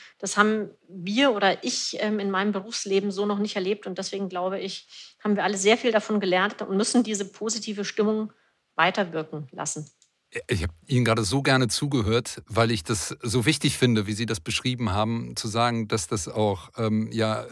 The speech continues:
Speaker 2: <laughs> ähm, Endorphine bei Ihnen freigesetzt hat, das mal so wahrzunehmen und auch, dass die
Speaker 1: <laughs>
Speaker 2: PatientInnen bereit waren. Und ich habe auch nur noch eine letzte Frage, weil das fand ich doch schon sehr, sehr beschwingt und, und sehr mutmachend, wie Sie das gerade dargestellt haben.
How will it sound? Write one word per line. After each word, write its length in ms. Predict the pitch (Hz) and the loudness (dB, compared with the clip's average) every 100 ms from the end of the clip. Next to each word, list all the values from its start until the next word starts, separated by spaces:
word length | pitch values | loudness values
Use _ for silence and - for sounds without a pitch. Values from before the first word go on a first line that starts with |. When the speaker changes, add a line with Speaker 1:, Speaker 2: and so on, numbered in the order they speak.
| 95 - - | -6 -6 -10
Speaker 2:
<laughs> 400 | 85 - - - | -16 -14 -14 -12
ähm, 240 | - 113 123 | -2 0 2
Endorphine 540 | 139 143 135 190 180 147 | 6 6 6 6 8 8
bei 140 | 135 | 6
Ihnen 300 | 143 160 156 | 4 4 2
freigesetzt 680 | - 131 135 113 117 113 - | 2 4 4 4 2 2 2
hat, 160 | 113 | 2
das 120 | 120 | 2
mal 120 | 127 117 | 0 0
so 200 | 127 120 | 2 4
wahrzunehmen 680 | 123 143 - 113 110 120 123 | 4 4 2 2 2 -2 -4
und 200 | 110 107 | -4 -4
auch, 100 | 117 | -6
dass 220 | 110 - | -6 -4
die 160 | 113 | -4
Speaker 1:
<laughs> 0 | |
Speaker 2:
PatientInnen 920 | 110 - 104 131 135 - 131 127 120 - | -2 0 2 2 0 0 2 2 -2 -4
bereit 440 | 110 113 143 139 | 2 6 6 6
waren. 240 | 113 110 | 2 2
Und 180 | 104 120 - | 0 -2 -2
ich 120 | 135 | 0
habe 160 | 139 | 2
auch 80 | - | 2
nur 140 | 165 156 | 2 2
noch 140 | 127 | 2
eine 260 | - 143 175 | 6 6 8
letzte 360 | 147 147 - 123 | 6 4 2 0
Frage, 400 | - 139 139 110 | 6 6 6 2
weil 100 | 117 | 2
das 240 | 117 - | 0 -2
fand 200 | - 131 | 2 4
ich 140 | 131 - | 4 4
doch 120 | 123 | 2
schon 220 | - 139 | 4 4
sehr, 340 | 117 131 135 127 | 6 6 6 4
sehr 320 | 120 131 131 | 4 6 4
beschwingt 680 | 131 127 - 131 143 156 - | 2 0 2 4 4 4 2
und, 260 | 123 120 | 2 2
und 160 | - 113 | 2 2
sehr 160 | 131 | 4
mutmachend, 640 | 123 143 - 104 87 107 - | 4 2 2 0 2 0 -2
wie 80 | 110 | -4
Sie 100 | 110 | -2
das 140 | 107 | -4
gerade 280 | - 104 107 | -2 -2 0
dargestellt 500 | 107 107 104 - 104 | 0 0 -2 -2 2
haben. 220 | 110 127 | 2 2